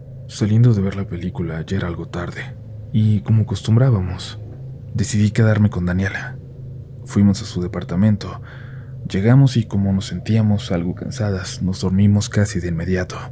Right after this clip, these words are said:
Yo desperté en la madrugada, de la nada. Solo abrí los ojos, sin ningún ruido o sin nada más que me despertara.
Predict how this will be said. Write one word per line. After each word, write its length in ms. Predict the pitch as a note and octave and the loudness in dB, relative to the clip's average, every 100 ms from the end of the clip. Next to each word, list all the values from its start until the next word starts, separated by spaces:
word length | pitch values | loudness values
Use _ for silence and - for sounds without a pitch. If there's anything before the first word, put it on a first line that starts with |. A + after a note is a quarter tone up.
| - - - - - - - - - - - B2+ G2+ | -14 -16 -14 -14 -12 -14 -14 -14 -14 -14 -6 -2 0
Yo 160 | - G2+ | 2 4
desperté 420 | G#2 - F#2 - | 2 0 -2 2
en 100 | F#2+ | 4
la 60 | F#2+ | 4
madrugada, 840 | F2+ E2+ E2 F2 - - - - - | 2 -2 -6 -6 -6 -6 -8 -8 -2
de 80 | F#2 | 0
la 80 | |
nada. 400 | F#2+ G#2+ - - - - - - - - - | 4 4 2 -4 -8 -14 -14 -14 -14 -14 -14
Solo 340 | - - A2 C3 | -8 0 2 4
abrí 180 | C3 B2+ | 4 4
los 180 | B2 | 2
ojos, 460 | - - - - - - - - - - | -4 -8 -10 -10 -10 -12 -14 -14 -14 -4
sin 180 | - | 0
ningún 280 | F#2+ F#2+ G2+ | 2 2 2
ruido 420 | F#2+ G#2 A2 G2+ | 0 0 2 0
o 100 | - | 0
sin 200 | F#2+ G2+ | -2 0
nada 200 | G2+ A2+ | 2 6
más 300 | A2 A2+ A#2 | 8 8 6
que 100 | - | 2
me 80 | G2 | -6
despertara. 760 | F#2 - - - G2 - - | -6 -6 -6 -2 -2 0 -4